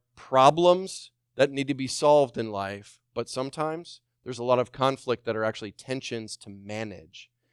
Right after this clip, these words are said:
It's a tension that's not going away. There's not an end in sight, not on this side of heaven, but on that day, right? On that day, no more conflict.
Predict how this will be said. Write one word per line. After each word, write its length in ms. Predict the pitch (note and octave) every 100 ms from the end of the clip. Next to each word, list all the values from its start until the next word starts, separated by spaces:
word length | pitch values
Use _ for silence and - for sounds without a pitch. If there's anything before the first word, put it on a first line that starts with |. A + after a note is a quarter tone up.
| _
It's 140 | - -
a 60 |
tension 480 | A2+ - E3 - D3
that's 240 | A#2+ G#2+ C3
not 180 | A#2
going 260 | - A2 G#2+
away. 320 | G2+ F#2+ F2 _ _ _ _ _ -
There's 180 | A2
not 180 | B2 C#3+
an 120 | C#3 C3
end 240 | C#3 C#3+ C#3
in 160 | B2 A2
sight, 560 | - A2 G2 F2 _ _ _ _ _ _ _ _
not 200 | - B2
on 140 | C3 C3
this 160 | B2+
side 200 | - G2+
of 60 | F#2
heaven, 280 | E2+ D#2+ - _ _ _ _ _ _ _
but 100 | B2
on 140 | A#2 A#2+
that 180 | B2+
day, 260 | B2 G#2+ - _ _ _ _ _ _ -
right? 220 | G#2+ - _ _ _ _ _ _ -
On 200 | A#2 B2+
that 220 | C3 A#2
day, 340 | B2 G#2+ F2+ _ _ _ _ _ _ _ _ _ _
no 100 | G#2+
more 160 | G#2 G2
conflict. 480 | A2+ A#2 E2+ -